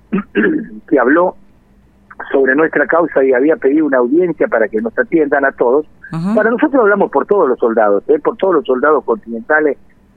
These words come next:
Speaker 1: bajo bandera, convocados y movilizados, como digo siempre, de toda la provincia.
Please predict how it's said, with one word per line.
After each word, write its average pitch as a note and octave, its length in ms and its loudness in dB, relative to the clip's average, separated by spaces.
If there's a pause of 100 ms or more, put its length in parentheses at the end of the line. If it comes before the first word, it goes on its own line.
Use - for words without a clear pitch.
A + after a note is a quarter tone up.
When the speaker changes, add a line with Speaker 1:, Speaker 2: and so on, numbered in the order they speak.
(180)
Speaker 1:
bajo A#2+ 260 0
bandera, B2 340 2
convocados A#2+ 480 0
y - 20 -2
movilizados, A#2 520 0
como A2+ 160 0
digo C3+ 180 2
siempre, G3+ 300 2
de C#3 160 2
toda C#3+ 220 2
la B2 80 0
provincia. G#2 480 -2